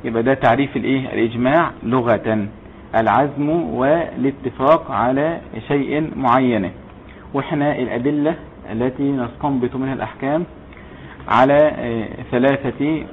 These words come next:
أمور من جهة الاختلاف والاتفاق عند العلماء. يعني إيه؟ يعني مثلًا الكتاب والسنة، ده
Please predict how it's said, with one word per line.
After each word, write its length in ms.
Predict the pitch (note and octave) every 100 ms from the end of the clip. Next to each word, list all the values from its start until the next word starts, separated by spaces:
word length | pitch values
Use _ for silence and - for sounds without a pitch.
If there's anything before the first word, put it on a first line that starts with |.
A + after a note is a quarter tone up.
| -
أمور 380 | A#2+ D3 D#3
من 420 | D#3+ E3+ B2+ A#2 A#2+
جهة 180 | C#3+ C#3+
الاختلاف 560 | C3 C3 - C3 B2+ A#2+ -
والاتفاق 680 | G2+ A#2+ B2 C3 A#2+ D3+ F#3 - - - - - -
عند 180 | C3
العلماء. 460 | B2+ A#2 A#2 G#2+ C2+ - - - - - -
يعني 240 | B2 A#2 A2
إيه؟ 180 | B2+ B2+ A#2+
يعني 200 | A#2+ A#2
مثلًا 460 | C#3 D3 D#3+ D#3+ B2+
الكتاب 360 | A#2+ A#2+ D3+
والسنة، 460 | C#3+ - E3 E3 F3+ - - -
ده 300 | B2+ D3+ D3